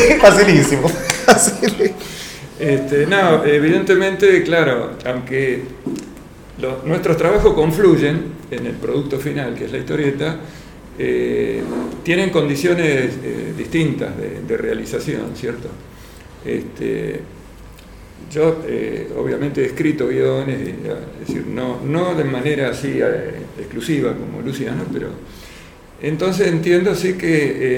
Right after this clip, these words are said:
Speaker 2: eh, es más sencillo el, el hecho de que uno puede pensar en, en la calle, en un barco, en, en el banco, haciendo la cola. Este, puede incluso, como alguna vez hacía yo, eh,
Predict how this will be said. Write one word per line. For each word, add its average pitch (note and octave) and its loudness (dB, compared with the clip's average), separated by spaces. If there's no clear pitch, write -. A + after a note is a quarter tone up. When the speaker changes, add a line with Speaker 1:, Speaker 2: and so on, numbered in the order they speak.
Speaker 2:
eh, A2+ -2
es E3+ -2
más G3 -2
sencillo E3+ -2
el, A#2 -2
el B2+ -4
hecho D3+ 0
de C#3 2
que C#3 -4
uno F3 -2
puede D#3+ 2
pensar C#3 -4
en, A#2+ -4
en A2+ -10
la G2 -10
calle, B2+ -4
en A2+ -8
un A2+ -8
barco, A#2+ -2
en, A2 -10
en G#2+ -10
el G#2+ -8
banco, C#3+ -2
haciendo A#2+ -4
la A2+ -4
cola. D3 -2
Este, B2 -6
puede D3+ 2
incluso, D#3 2
como B2 -4
alguna A#2+ -4
vez B2 -2
hacía B2 -4
yo, C#3+ 0
eh, A#2 -2